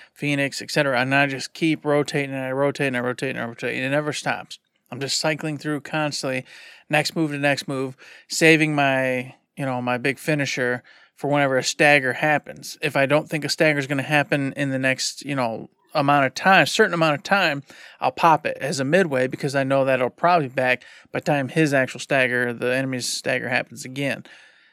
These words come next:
So maybe by getting Torgal in there with an extra combo move, it might just pump up the numbers, get that meter up a little bit quicker.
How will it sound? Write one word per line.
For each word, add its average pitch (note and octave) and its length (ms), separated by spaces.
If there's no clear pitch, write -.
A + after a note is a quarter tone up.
So - 120
maybe D#3+ 220
by D3 180
getting C3+ 460
Torgal E3+ 560
in D3 100
there C3 220
with B2+ 160
an B2+ 100
extra B2+ 300
combo D#3+ 480
move, B2+ 340
it C#3+ 140
might C3 220
just B2+ 180
pump C3+ 240
up A#2 100
the - 80
numbers, C#3+ 520
get B2+ 180
that A#2+ 220
meter C#3 300
up C3+ 140
a C#3 40
little C3+ 180
bit A#2 160
quicker. D3+ 480